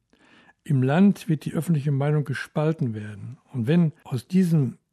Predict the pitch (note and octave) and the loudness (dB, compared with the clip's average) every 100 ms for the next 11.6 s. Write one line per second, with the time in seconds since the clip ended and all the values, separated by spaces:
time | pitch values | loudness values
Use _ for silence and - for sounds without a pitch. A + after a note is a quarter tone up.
0 | _ - B2+ E3 F3 E3 D3+ D3 - B2+ | _ -8 -2 0 2 2 2 0 -4 -6
1 | - D3 - - C3+ A#2+ C3+ C3+ A2 F3 | -4 -6 -6 -8 -4 0 2 2 0 -2
2 | G3 C#3+ - C3 A2+ E3+ D#3+ D#3+ F3 F3+ | -2 -4 -6 -8 -6 -6 -8 -8 -6 -4
3 | E3+ - _ _ _ _ _ _ - B2+ | -6 -12 _ _ _ _ _ _ -6 -4
4 | C#3+ - B2 - C3+ D3+ C#3+ - _ _ | -4 -6 -8 -6 0 0 -2 -8 _ _
5 | _ _ _ - B2+ A#2+ C#3+ C#3+ B2+ A#2 | _ _ _ -4 0 2 2 0 -2 -4
6 | B2 G2 G2 - - _ _ _ _ _ | -6 -6 -10 -18 -20 _ _ _ _ _
7 | _ _ _ - A#2+ G#2+ A#2 D3+ C#3 A#2+ | _ _ _ -6 -4 -2 0 2 2 0
8 | C3+ C#3 A#2+ G#2 A2 C3+ - B2 B2 A#2 | 0 0 0 -2 -2 -4 -6 -6 -6 -6
9 | - B2 - B2 A2+ A#2 C3+ A#2+ G2 - | -6 -6 -6 -6 -4 -2 -2 -4 -12 -14
10 | - A#2+ - - _ _ _ _ _ _ | -16 -16 -18 -20 _ _ _ _ _ _
11 | - A2+ C#3 D3+ C#3 - | -10 -4 -2 0 -2 -8